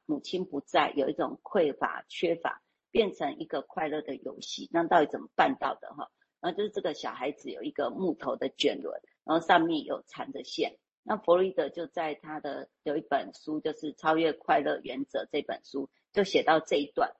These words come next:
然后他是这样写哈，就弗洛伊德他这样写，就是这个孩子他做的事情就是握着卷轮上的线，然后很技巧的把卷轮抛到他前面就是有着帷幕的那个行军床的边缘，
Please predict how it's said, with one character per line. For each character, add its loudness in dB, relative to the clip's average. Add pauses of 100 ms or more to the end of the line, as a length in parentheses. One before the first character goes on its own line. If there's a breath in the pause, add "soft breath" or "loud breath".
(280)
然 2
后 4
他 -2
是 -8
这 -4
样 -2
写 -10
哈， -10
就 -16
弗 4
洛 6
伊 4
德 0
他 -2
这 -4
样 -4
写， -8 (300)
就 2
是 4
这 0
个 2
孩 -2
子 -12
他 -4 (100)
做 -4
的 -2
事 -10
情 -8
就 -4
是 -4
握 4
着 -2
卷 0
轮 -4
上 2
的 0
线， -2 (300)
然 4
后 -2
很 -2
技 -8
巧 -4
的 -2
把 -2
卷 -2
轮 -4
抛 2
到 4 (260)
他 0
前 -2
面 -4 (120)
就 -10
是 -6
有 -2
着 -4
帷 -2
幕 -2
的 -4
那 -2
个 -2
行 -2
军 0
床 -4
的 -10
边 6
缘， 0